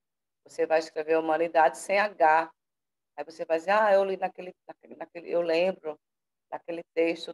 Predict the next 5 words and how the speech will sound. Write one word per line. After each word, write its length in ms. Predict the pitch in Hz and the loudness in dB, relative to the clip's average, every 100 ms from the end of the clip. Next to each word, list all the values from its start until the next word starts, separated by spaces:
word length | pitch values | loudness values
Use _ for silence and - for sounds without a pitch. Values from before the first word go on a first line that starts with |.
| - | -4
tal 380 | 160 160 170 170 | 2 4 4 2
que 160 | - - 170 | -8 -20 -12
tinha 360 | 165 165 165 _ _ _ _ _ | -6 -4 -6 _ _ _ _ _
com 140 | 160 | 0
H." 520 | 170 180 156 151 151 | 2 4 4 4 2